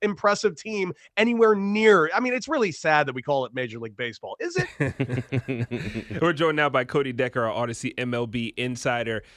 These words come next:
Speaker 3: Uh, you can check out this conversation with Cody on our podcast, Bet M G M Tonight,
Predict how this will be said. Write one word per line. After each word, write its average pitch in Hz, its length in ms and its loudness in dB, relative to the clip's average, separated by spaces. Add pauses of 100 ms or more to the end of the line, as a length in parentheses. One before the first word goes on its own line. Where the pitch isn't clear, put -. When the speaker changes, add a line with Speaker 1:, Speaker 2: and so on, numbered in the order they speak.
(140)
Speaker 3:
Uh, 117 60 2
you 127 140 -4
can 131 140 -6
check 131 180 -4
out 123 160 -2
this 127 220 -6
conversation 127 500 -4
with 117 120 -8
Cody 147 380 -4 (180)
on 165 80 -2
our 180 80 0
podcast, 165 500 -4
Bet 135 220 -4
M 131 140 -6
G 123 120 -6
M 123 80 -4
Tonight, 117 380 -4